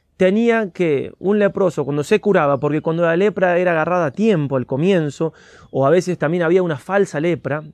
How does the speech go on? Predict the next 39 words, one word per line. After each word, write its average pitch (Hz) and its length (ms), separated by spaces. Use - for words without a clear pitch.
que 110 180
por 123 240
supuesto 139 380
se 123 160
curaba, 151 420
lograban 220 560
entonces 214 580
volver 180 320
a 240 60
la 190 100
sociedad 170 460
sanos. 147 560
Pero 208 240
para 240 280
eso, 175 320
primero 220 440
tenían 202 300
que 185 100
presentarse 165 500
al 147 120
sacerdote, 131 720
quien 180 180
tenía 208 260
que 165 180
verificar 202 560
que 156 60
estaban 151 340
sanos, 131 420
y 190 80
ahí 226 240
es 233 100
como 208 220
que 165 80
le 160 80
daba 185 220
la 175 80
autorización 160 600
para 170 180
volver 170 440